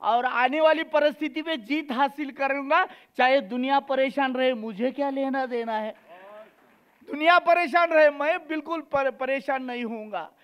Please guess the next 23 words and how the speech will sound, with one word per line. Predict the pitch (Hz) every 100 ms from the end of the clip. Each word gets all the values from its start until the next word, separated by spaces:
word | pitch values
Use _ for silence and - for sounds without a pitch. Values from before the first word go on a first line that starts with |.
| _ -
और | 277
हम | 269 359
संख्या | 302 320 302 277 359
में | 381 415
कम | 311 349 311
है, | 302
जैनी | 220 277 311 381
है, | 320 359 349
संख्या | 311 302 254 349
में | 359 359
कम | 330 311 277
है, | 247 202 - _ -
लेकिन | 254 214 285
सबसे | 294 233 233 226 294
ज़्यादा | 233 254 254 269
दम | 202 254 247 233
है, | 220
फिर | 196 - 302
किस | 233 294 -
बात | 254 277
का | - 262
गम | 214 220 208
है? | 220